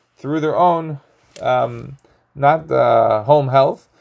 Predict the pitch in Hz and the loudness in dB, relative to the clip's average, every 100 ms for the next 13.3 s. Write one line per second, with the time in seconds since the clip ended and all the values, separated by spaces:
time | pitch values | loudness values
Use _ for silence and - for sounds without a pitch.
0 | _ _ _ 131 123 123 120 120 120 143 | _ _ _ -8 -2 0 0 -2 2 2
1 | 160 196 214 359 403 - - 123 135 156 | 0 -6 -6 -4 -2 -2 -6 -4 0 -2
2 | 147 110 117 139 143 160 156 156 170 180 | -2 0 0 2 0 0 -2 -2 -2 -6
3 | 175 226 143 143 156 156 139 127 135 123 | -6 -4 -4 -4 -4 -4 -6 0 -2 0
4 | 113 78 71 - _ _ _ _ _ _ | -6 -6 -10 -14 _ _ _ _ _ _
5 | _ _ _ _ _ _ - - _ _ | _ _ _ _ _ _ -20 -20 _ _
6 | _ 147 156 156 123 101 87 82 - _ | _ 2 4 4 4 2 -6 -10 -18 _
7 | _ _ _ _ _ _ _ _ _ _ | _ _ _ _ _ _ _ _ _ _
8 | _ _ _ _ _ _ 120 135 131 131 | _ _ _ _ _ _ 2 6 6 6
9 | - _ _ _ _ _ _ _ _ _ | -2 _ _ _ _ _ _ _ _ _
10 | _ _ 131 123 113 170 220 196 131 - | _ _ -8 -6 -6 -2 0 0 -4 -4
11 | 165 190 - - _ _ _ _ _ - | -4 -4 -6 -20 _ _ _ _ _ -20
12 | _ _ - 135 151 - - - 143 - | _ _ -6 -4 -4 -6 -14 -14 -6 0
13 | 160 - 98 | 0 0 -12